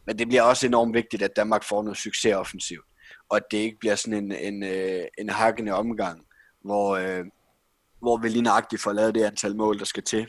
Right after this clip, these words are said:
for, for at få to point med hjem. Jeg tror, det bliver vigtigt, at vi får løftet os offensivt. Øhm, ikke så meget for, for isoleret set den kamp mod Sverige, men, men også for kampen mod Spanien, og, og hvis vi skulle være så heldige og,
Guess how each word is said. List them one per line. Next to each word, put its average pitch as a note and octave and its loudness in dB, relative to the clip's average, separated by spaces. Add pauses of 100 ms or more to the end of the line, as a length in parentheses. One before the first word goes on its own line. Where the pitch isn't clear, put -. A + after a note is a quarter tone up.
(100)
for, F#2+ 0
for A2+ 0
at G2 -2
få G2+ -12
to A2 -4
point G#2 -6
med G#2 -4
hjem. G2+ -2
Jeg - -14
tror, C3+ 4
det A#2 2
bliver G#2+ 2
vigtigt, G#2+ 0
at E2+ -6
vi G2+ -6
får - -6
løftet G#2+ -6
os - -8
offensivt. G2 -6 (480)
Øhm, F2 -6 (500)
ikke - -4
så A#2 2
meget G#2 2
for, G2+ 0
for G2 -4
isoleret A2 -2
set G#2 -2
den G2+ -8
kamp G2+ -2
mod F#2+ -10
Sverige, B2+ 4 (120)
men, G#2 -6 (360)
men G#2 -4
også A2+ 0
for - -8
kampen G#2 -2
mod G#2 -6
Spanien, G2+ -2
og, E2+ -2
og F#2 -4
hvis G2 -8
vi G2 -10
skulle F#2+ -8
være G2+ 2
så G2+ -4
heldige G#2 -4
og, E2+ -8